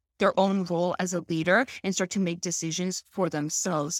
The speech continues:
decisions that are gonna serve them, and they stop thinking about what everybody else is doing, and they stop worrying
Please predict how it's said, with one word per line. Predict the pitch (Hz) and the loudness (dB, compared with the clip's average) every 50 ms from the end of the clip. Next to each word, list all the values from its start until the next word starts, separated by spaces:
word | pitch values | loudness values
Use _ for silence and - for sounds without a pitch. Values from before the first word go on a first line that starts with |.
| - | -6
decisions | - 180 185 180 - 180 180 170 | -4 -2 -2 0 0 -2 -2 -2
that | 180 | -2
are | 180 | -2
gonna | 190 170 165 | -2 -2 -2
serve | - - 180 165 165 160 165 | -2 -2 -2 -2 -2 -4 -2
them, | 175 190 156 170 214 240 - | 0 2 4 4 4 2 2
and | - 185 180 | 0 0 0
they | 170 170 | 0 -2
stop | - - - 180 170 - - | -4 -2 0 0 0 0 -2
thinking | - 185 175 - 175 185 185 | -2 -2 -2 0 0 0 0
about | 175 165 - 165 165 160 156 - - - - _ _ _ _ _ _ _ | 0 2 2 2 2 2 2 0 -4 -8 -10 _ _ _ _ _ _ _
what | 180 208 196 - - _ - | 2 2 2 2 0 _ -4
everybody | 185 175 190 190 190 185 | -2 0 0 0 0 0
else | 165 165 - | 0 -2 -2
is | 165 - | -6 -8
doing, | - - 156 156 165 220 262 | -6 -4 -2 2 2 2 2
and | - - 185 | 2 0 -2
they | 160 | -2
stop | - - 165 156 - | -2 -2 -2 -4 -4
worrying | 170 170 170 180 185 175 180 202 214 196 180 156 139 135 - - - - 180 | -6 -8 -6 -4 0 2 4 4 4 4 2 2 0 -2 -4 -6 -8 -10 -10